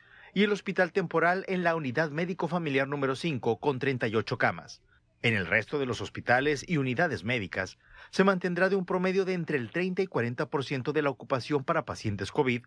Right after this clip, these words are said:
pero aislados del resto de los pacientes. Carla López señaló que en el proceso para restablecer los servicios del imss,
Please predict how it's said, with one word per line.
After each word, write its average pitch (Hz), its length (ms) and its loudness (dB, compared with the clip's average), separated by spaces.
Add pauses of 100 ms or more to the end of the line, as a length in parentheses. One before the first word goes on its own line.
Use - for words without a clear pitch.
(240)
pero 117 320 2
aislados 135 640 0
del 87 140 -6
resto 104 300 -2
de 104 80 -2
los 101 140 -4
pacientes. - 640 -2 (420)
Carla 208 260 2
López 180 300 0
señaló 143 400 -2
que 147 200 0
en 131 60 -4
el 113 160 -2
proceso 190 520 -4
para 190 180 2
restablecer 139 680 -2
los 160 160 -2
servicios 98 480 -8
del 139 140 0
imss, 107 280 -4